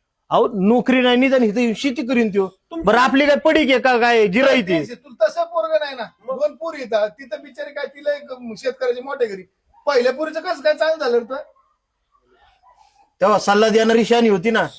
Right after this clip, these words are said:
Speaker 3: तेव्हा तू सल्ला घेतला, कोणाचा घेतला नाही, पोरीत लग्न केलं म्हणून तिचं कल्याण झालं.
Speaker 1: बघितलं का?
Speaker 3: आता तुझ्या नवऱ्याला बोलून घे इथं.
Speaker 2: हो, उशीर नको.
Speaker 3: आणि शेती कर, नाही तू तिकडे पिऊन मरण.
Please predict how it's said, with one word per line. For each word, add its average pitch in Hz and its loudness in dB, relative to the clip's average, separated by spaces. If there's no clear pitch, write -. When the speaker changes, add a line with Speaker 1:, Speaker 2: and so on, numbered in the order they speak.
Speaker 3:
तेव्हा 254 2
तू 294 -6
सल्ला 285 -2
घेतला, 226 0
कोणाचा 247 -4
घेतला 208 -4
नाही, 247 -8
पोरीत 247 -10
लग्न 247 0
केलं 254 -4
म्हणून 247 -4
तिचं 254 -6
कल्याण 220 -2
झालं. 170 -12
Speaker 1:
बघितलं 196 4
का? 190 4
Speaker 3:
आता 220 0
तुझ्या 240 0
नवऱ्याला 226 0
बोलून 240 -2
घे 220 -4
इथं. 202 -4
Speaker 2:
हो, 202 0
उशीर 202 0
नको. 160 -6
Speaker 3:
आणि 190 -10
शेती 247 -6
कर, 226 0
नाही 226 0
तू 233 -6
तिकडे 240 -2
पिऊन 254 -4
मरण. 247 0